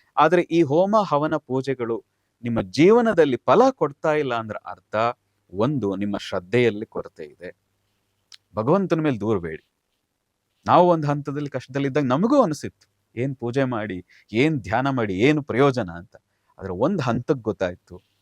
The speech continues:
ಇದು ಭಗವಂತನದ್ದಲ್ಲ, ನಮ್ಮ ಮನಸ್ಸಿನ ಆಟ ಇದು. ಮತ್ತು ತುಂಬಾ ಬಾರಿ ಆ ಕಷ್ಟ ಬರೋದು ಕೂಡ ನಮ್ಮನ್ನ ಪಕ್ವ ಮಾಡ್ಲಿಕ್ಕೆ, ನಮ್ಮನ್ನ ಗಟ್ಟಿ ಮಾಡ್ಲಿಕ್ಕೆ. ಈಗ ನಮ್ಮನ್ನ ಯಾರಾದ್ರೂ ಕುಗ್ಗಿಸ್ಲಿಕ್ಕೆ ಸಾಧ್ಯವಾ? ಇಲ್ಲ.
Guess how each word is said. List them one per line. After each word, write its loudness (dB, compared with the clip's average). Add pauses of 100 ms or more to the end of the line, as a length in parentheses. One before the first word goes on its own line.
(120)
ಇದು -10
ಭಗವಂತನದ್ದಲ್ಲ, -4 (280)
ನಮ್ಮ -10
ಮನಸ್ಸಿನ -4 (180)
ಆಟ 0
ಇದು. -2 (720)
ಮತ್ತು 0
ತುಂಬಾ 2
ಬಾರಿ 6
ಆ 2
ಕಷ್ಟ -6
ಬರೋದು 2
ಕೂಡ -4
ನಮ್ಮನ್ನ -4
ಪಕ್ವ -2
ಮಾಡ್ಲಿಕ್ಕೆ, -6 (520)
ನಮ್ಮನ್ನ 0
ಗಟ್ಟಿ 0
ಮಾಡ್ಲಿಕ್ಕೆ. -2 (340)
ಈಗ 2
ನಮ್ಮನ್ನ 0
ಯಾರಾದ್ರೂ 4
ಕುಗ್ಗಿಸ್ಲಿಕ್ಕೆ -6
ಸಾಧ್ಯವಾ? -2 (100)
ಇಲ್ಲ. -6